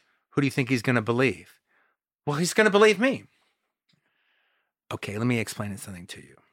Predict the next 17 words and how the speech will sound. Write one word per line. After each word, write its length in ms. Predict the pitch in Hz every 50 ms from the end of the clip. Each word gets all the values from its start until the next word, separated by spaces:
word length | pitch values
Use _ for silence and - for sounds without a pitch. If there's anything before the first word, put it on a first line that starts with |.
| _ _ _ _ _ _ _ _ _ _ _ _ _ _ _ _ _ _ _ _ _ _ _ _ _ _ _ _ _
I 80 | - 147
don't 100 | 170 165
know 80 | 160
what 120 | 156 151 123
you 80 | 139
think 200 | 131 - 147 123
about 180 | 120 110 113 104
Apaches, 640 | 104 - - 120 113 - - - - - - - _ _ - - _ _ _ _ _ - - - -
but 100 | - 110
I 80 | 120 127
can 180 | - 151 139 131
tell 140 | - 143
you 420 | 127 131 131 135 131 127 117 104 -
what 440 | - 113 117 117 113 110 104 - _
people 280 | - 139 123 - 120 110
of 180 | 101 - _
Tucson 460 | - - 190 190 - - 98 76 -